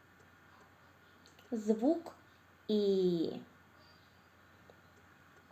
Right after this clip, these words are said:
Дітки, а сьогодні до нас завітало в гості жадібне ведмежа. І співає: «Е,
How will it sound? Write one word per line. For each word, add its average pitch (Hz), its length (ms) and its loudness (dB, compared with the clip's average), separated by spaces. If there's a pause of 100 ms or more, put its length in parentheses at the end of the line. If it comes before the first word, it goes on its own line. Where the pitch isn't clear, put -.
(760)
Дітки, 226 400 2 (280)
а 220 100 2
сьогодні 247 640 4
до 226 160 6
нас 254 300 4
завітало 240 560 4
в 214 120 -2
гості 240 600 -2 (420)
жадібне 214 920 2 (140)
ведмежа. 190 880 0 (1000)
І 220 80 -4
співає: 208 800 2 (600)
«Е, 240 1300 6